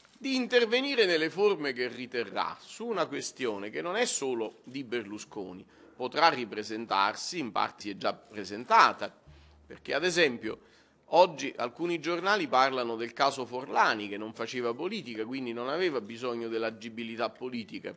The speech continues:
Ma io vi devo dire che probabilmente per chi ha certi ideali e, e che n-, non accomunano tutto il governo ombra, anzi forse appartengono solo al Presidente del Consiglio, ma per chi è stato democristiano,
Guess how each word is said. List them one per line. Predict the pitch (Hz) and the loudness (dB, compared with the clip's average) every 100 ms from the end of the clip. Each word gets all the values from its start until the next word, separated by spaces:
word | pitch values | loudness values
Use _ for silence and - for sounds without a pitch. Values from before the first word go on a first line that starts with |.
| _ _ _ _ _ | _ _ _ _ _
Ma | - 135 | -6 -6
io | 143 175 | 0 0
vi | 165 | 2
devo | 127 139 | 2 2
dire | 175 180 233 | 0 0 2
che | 165 | 2
probabilmente | 113 117 107 117 117 135 147 202 240 127 | 0 -4 -2 -2 -2 -6 0 0 0 -2
per | 98 104 | -2 -6
chi | - | -2
ha | 143 | -2
certi | - 139 135 - | 0 -4 -4 -8
ideali | 110 113 143 160 110 98 - _ _ - | -2 2 4 4 2 -4 -12 _ _ -6
e, | 123 131 | -2 -2
e | 101 - | -4 -10
che | - 98 | -6 -6
n-, | 104 101 92 | -6 -10 -10
non | 101 113 | -8 -4
accomunano | 113 113 120 143 147 127 113 | -4 -4 -2 2 2 2 0
tutto | 113 | -4
il | 117 | -10
governo | 117 127 131 139 | -6 -4 -2 0
ombra, | 165 151 113 110 | 0 0 0 0
anzi | 123 117 113 | 0 -4 -4
forse | 151 147 - | -2 -2 -2
appartengono | 110 110 107 131 143 123 107 - - | -6 -6 -6 -2 0 -2 -4 -8 -20
solo | - 143 147 | -8 2 4
al | 139 | 4
Presidente | 131 131 143 147 139 | 0 2 4 4 0
del | 151 | -2
Consiglio, | - 170 - - 175 113 107 | -4 -6 -6 -10 -10 -8 -6
ma | 127 127 - _ | -6 -8 -16 _
per | - 131 | -8 -8
chi | - | -2
è | 156 | -2
stato | - 165 156 | 4 2 4
democristiano, | 139 147 165 208 - - 160 170 180 185 | 0 0 -2 -4 -4 2 4 4 0 -4